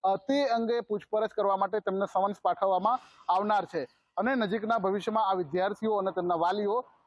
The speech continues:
અ, પંચમહાલ ખાતે આવશે અને તે પોલીસ સમક્ષ રજૂ થશે અને ત્યારબાદ આ સમગ્ર પૂછપરછ છે, અ, તેનો દોર છે, અ, તે આગળ ચાલશે. પરંતુ સૌથી મહત્વની વાત એ પણ સામે આવી રહી છે કે જે પાંચ આરોપી,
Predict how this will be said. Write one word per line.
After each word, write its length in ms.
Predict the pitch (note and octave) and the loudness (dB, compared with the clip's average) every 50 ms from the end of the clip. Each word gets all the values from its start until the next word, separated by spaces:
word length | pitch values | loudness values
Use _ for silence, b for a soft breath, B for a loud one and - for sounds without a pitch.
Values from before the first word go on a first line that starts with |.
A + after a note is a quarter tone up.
| - | -2
અ, 100 | E3+ E3+ | -2 -2
પંચમહાલ 560 | E3 - F#3 F#3 - G3+ G#3+ A3 A3 A#3 A#3+ | 0 0 -2 -2 0 -2 0 2 2 0 0
ખાતે 300 | A3 - G3+ F#3+ - A3+ | 0 -2 -2 -2 0 0
આવશે 280 | G#3 F#3 F#3 F3+ - A#3 | 0 0 0 0 -2 -2
અને 180 | A#3 A#3 A3 A3 | -2 -2 -2 -2
તે 280 | - G#3+ G#3+ G#3+ F#3+ - _ _ _ - F3 - | -2 -2 -2 -2 -4 -6 _ _ _ -10 -6 -4
પોલીસ 220 | A3 A3+ C4 C4 - | -2 0 0 -2 0
સમક્ષ 300 | C4 A3+ A3+ A3 - - | 0 0 0 0 -2 -2
રજૂ 240 | G3 F#3+ E3+ G#3 G3+ | -2 0 0 -2 -2
થશે 260 | - G3 F3+ - A#3 | -2 -2 -2 0 -2
અને 140 | A#3+ A3+ G#3+ | -2 -2 -2
ત્યારબાદ 420 | - G#3 F3+ F#3 F3+ G#3+ G#3+ G#3 | 0 0 0 2 2 2 2 0
આ 40 | G3+ | -2
સમગ્ર 360 | - - F#3+ F#3+ F3 F#3+ F#3+ | -2 -2 -2 0 0 0 -2
પૂછપરછ 400 | - F3+ F3+ - - G#3 G#3+ A3+ | -2 -4 -4 -2 -2 -2 -2 -2
છે, 260 | - - G#3+ A3 A3+ b b b b b | -2 -2 -2 -2 -2 b b b b b
અ, 120 | E3 F3 | 0 0
તેનો 260 | E3+ - F#3+ F#3 F#3 E3+ | 2 2 0 0 0 0
દોર 320 | D#3+ F3+ G3 A3 A#3+ A#3 | 0 0 2 2 2 0
છે, 240 | - - A3 A3+ A#3 - _ _ _ - | -2 -2 -2 -2 -2 -4 _ _ _ -2
અ, 140 | E3+ F3 F3 | 0 0 0
તે 200 | E3+ - G#3 G#3+ | 0 0 -2 0
આગળ 360 | A3 F3+ F#3 F#3+ F3 G#3 G#3 | 0 0 0 0 0 0 0
ચાલશે. 320 | F#3+ G#3+ F#3 F3+ - - F#3+ | 0 0 0 0 0 -2 -2
પરંતુ 300 | F3 A3 A#3 A#3+ A3+ B3+ | 0 0 0 0 0 -2
સૌથી 280 | - A#3 A3 G#3+ B3+ | 0 0 0 0 0
મહત્વની 460 | A#3+ G#3 F#3+ A3 A#3 - A#3 A#3 A#3 A3 | 0 0 0 0 0 0 0 0 0 0
વાત 380 | G3 F#3 F#3+ F#3+ - - - | 2 2 0 0 -4 -4 -4
એ 160 | G3 A3+ A#3+ | -4 -2 -4
પણ 300 | A3 _ - B3 A#3 A3+ | -4 _ -4 -2 -2 -2
સામે 300 | G3+ - G3 F#3 F#3+ G#3 | -2 -2 -2 -2 0 0
આવી 200 | G3 F3 F3 F3+ | 0 0 0 0
રહી 180 | F#3 F3+ F#3 F#3+ | 0 0 -2 -2
છે 160 | - A#3 A3+ | -2 -4 -4
કે 120 | A3+ A3+ G#3+ | -2 -2 -2
જે 100 | G#3 A3 | -2 -2
પાંચ 360 | - - F#3 G3 A3 G#3 A#3+ | -2 0 0 0 0 0 0
આરોપી, 480 | G3+ G3+ G3+ G3+ F#3 G#3 G#3 A3 A3+ | 0 2 2 0 0 0 -2 -2 -2